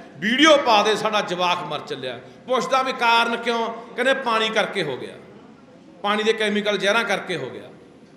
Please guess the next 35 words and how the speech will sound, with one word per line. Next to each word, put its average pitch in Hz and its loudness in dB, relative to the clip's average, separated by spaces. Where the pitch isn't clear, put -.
ਪਰ 220 -2
ਪੰਦਰਾਂ, 233 -2
ਪੰਦਰਾਂ, 233 -4
ਵੀਹ, 220 -4
ਵੀਹ 254 -6
ਕਰੋੜ 226 -4
ਦੇ 214 0
ਟੀਕੇ 190 -4
ਕਿੱਥੋਂ 190 -6
ਲਵਾ 175 -4
ਲਓਗੇ 151 -6
ਯਾਰ? 110 -10
ਨਾਲੇ 240 2
ਮਸਲਾ 214 0
ਕੋਈ 220 -4
ਇਕੱਲੇ 208 -2
ਪਿੰਡ 202 -4
ਵਾਲਿਆਂ 247 2
ਦਾ, 233 -2
ਸ਼ਹਿਰੀ, 247 4
ਪੇਂਡੂ, 226 -2
ਅਮੀਰ, 220 -2
ਗਰੀਬ, 226 -2
ਹਿੰਦੂ, 208 0
ਸਿੱਖ, 220 -6
ਮੁਸਲਮਾਨ 208 -2
ਸਭ 254 0
ਪਾਣੀ 208 -4
ਪੀਂਦੇ 165 -6
ਆ 123 -6
ਯਾਰ। 120 -8
ਪਾਣੀ 214 -4
ਲੋੜ 208 -2
ਕਿਹਨੂੰ 226 -8
ਨਹੀਂ? 196 -12